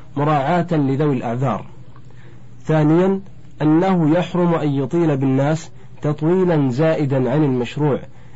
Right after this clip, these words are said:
إلا أن يرضوا بذلك جميعًا. ثالثا، أن تطويل الإمام تطويلا زائدا عن المشروع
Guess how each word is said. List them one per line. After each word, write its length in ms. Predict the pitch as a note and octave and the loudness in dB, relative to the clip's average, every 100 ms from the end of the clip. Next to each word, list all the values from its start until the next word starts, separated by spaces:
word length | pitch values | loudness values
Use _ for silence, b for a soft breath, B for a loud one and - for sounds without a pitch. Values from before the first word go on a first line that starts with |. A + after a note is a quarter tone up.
| - | -2
إلا 360 | G3 G3 D#3+ D3 | 2 4 2 2
أن 140 | D3 | 2
يرضوا 340 | D3+ C#3+ C3+ C3+ | 2 2 0 0
بذلك 720 | B2+ C3 B2+ A#2+ A#2 A#2+ A#2 - | 0 0 0 0 -2 -4 -4 -4
جميعًا. 500 | C3+ D3 C3 G2 G2 - - - B B B B B B - D#3 | 0 2 2 0 -6 -12 -16 -16 B B B B B B -4 0
ثالثا، 480 | D#3 F3 G3+ G3+ G#3 - - - | 2 2 0 -2 -4 -12 -16 -2
أن 260 | D3+ E3 D#3 | 2 4 2
تطويل 420 | E3 D#3+ G3+ G3 | 0 0 0 2
الإمام 520 | E3 D#3 D#3 F3 E3 | 2 2 2 2 2
تطويلا 560 | D#3 D3 D3+ E3 D3+ C#3 | 2 -2 2 2 2 2
زائدا 600 | B2+ D#3+ D#3 D3+ C#3+ C3+ | 2 2 2 0 0 2
عن 100 | D3+ | 2
المشروع 720 | C3 B2+ A#2+ C#3+ D3 C3 C#3 | 2 0 -2 0 0 2 0